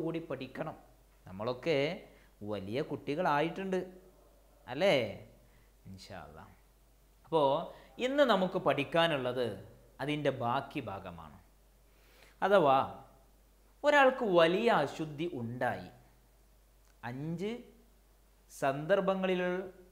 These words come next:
കുളിയുടെ നിർബന്ധമായ സമയം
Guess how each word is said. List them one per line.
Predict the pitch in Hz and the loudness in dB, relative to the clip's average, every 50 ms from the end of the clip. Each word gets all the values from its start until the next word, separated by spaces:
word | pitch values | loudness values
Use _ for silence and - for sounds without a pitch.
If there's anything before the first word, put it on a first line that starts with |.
| _ _ - | _ _ -6
കുളിയുടെ | 143 139 139 160 175 180 180 180 180 180 175 170 180 - - - - - _ _ _ _ _ _ - | -2 -2 0 0 0 0 2 2 2 2 2 0 -2 -4 -12 -18 -20 -20 _ _ _ _ _ _ -14
നിർബന്ധമായ | 123 131 139 143 143 143 139 175 185 190 190 202 190 180 170 165 165 165 160 156 156 147 139 - - - - _ _ _ _ _ - - | -8 -6 -4 -4 -4 -2 0 0 0 2 4 2 4 4 2 2 2 0 0 -2 -2 -6 -8 -12 -18 -20 -20 _ _ _ _ _ -16 -12
സമയം | 127 120 - 131 147 156 151 | -10 -8 -6 -6 -4 -4 -4